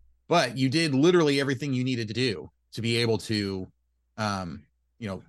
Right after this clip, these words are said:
find yourself in the playoff and get all of that set up. So ultimately, I didn't, I, I didn't think T C U had much to lose unless they got blown out in that game. Um, but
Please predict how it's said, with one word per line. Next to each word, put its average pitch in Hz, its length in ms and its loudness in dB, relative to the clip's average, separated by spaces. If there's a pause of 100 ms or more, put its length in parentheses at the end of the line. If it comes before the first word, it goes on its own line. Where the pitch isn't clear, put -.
(140)
find 131 300 0
yourself 123 340 0
in 120 80 -4
the 110 60 -6
playoff 107 540 -2
and 104 160 -4
get 113 160 0
all 110 160 0
of 95 60 -6
that 101 220 -4
set 92 200 -8
up. - 240 -12
So 95 340 -2 (760)
ultimately, 208 580 4
I 160 160 0
didn't, 175 200 2
I, - 160 -6 (560)
I 156 100 -4
didn't 240 180 0
think 156 140 -4
T 165 100 -4
C 135 140 -6
U 147 60 0
had 139 180 0
much 135 220 -2
to 139 60 -4
lose 120 280 0
unless 117 180 -4
they 131 80 -8
got 110 160 -8
blown 113 220 -2
out 107 180 0
in 143 60 0
that 160 160 0
game. 180 300 -2 (720)
Um, 107 500 -2 (240)
but 123 360 0